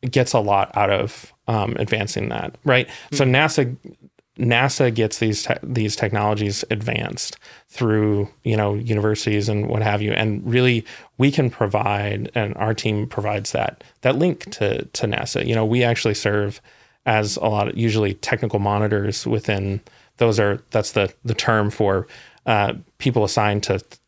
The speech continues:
Speaker 1: keep tabs on the small, on the S B I Rs.
Speaker 2: Technical monitors,
Speaker 1: Yeah.
Speaker 2: okay. How you, like, checking in, how you doing kind of thing?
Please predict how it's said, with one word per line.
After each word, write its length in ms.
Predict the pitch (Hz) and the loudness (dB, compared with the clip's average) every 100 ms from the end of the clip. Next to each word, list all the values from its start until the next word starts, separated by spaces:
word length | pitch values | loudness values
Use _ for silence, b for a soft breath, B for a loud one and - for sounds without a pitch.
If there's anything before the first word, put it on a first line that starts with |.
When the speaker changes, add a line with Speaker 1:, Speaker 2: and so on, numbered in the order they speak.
| - - _ _ | -20 -20 _ _
Speaker 1:
keep 200 | - 123 | -6 -2
tabs 360 | 120 104 110 107 | 2 2 2 0
on 140 | 98 | -2
the 80 | 101 | -2
small, 320 | - 104 104 - 120 110 | -2 -2 -2 -4 -4 -2
on 140 | 113 | 0
the 100 | 104 | 0
S 160 | 104 - | 0 -2
B 160 | 107 | -2
I 340 | 98 101 104 104 | -2 -2 -2 -4
Rs. 240 | 110 - - B B B B B B - | -6 -10 -16 B B B B B B -8
Speaker 2:
Technical 540 | - 147 - - 127 | -2 0 0 -2 -2
monitors, 680 | 131 127 143 135 165 110 113 | 2 2 2 -2 -4 -2 0
Speaker 1:
Yeah. 60 | |
Speaker 2:
okay. 300 | 120 104 113 | 4 4 4
How 100 | 107 | 2
you, 140 | 147 143 | 2 2
like, 340 | 151 139 - | 2 0 0
checking 300 | - 170 170 | -2 0 4
in, 160 | 156 151 | 2 4
how 140 | 139 | 4
you 120 | 135 | 2
doing 360 | 123 127 110 101 | 4 2 2 -2
kind 160 | - 101 | -8 -12
of 80 | - | -10
thing? 320 | 98 87 | -10 -12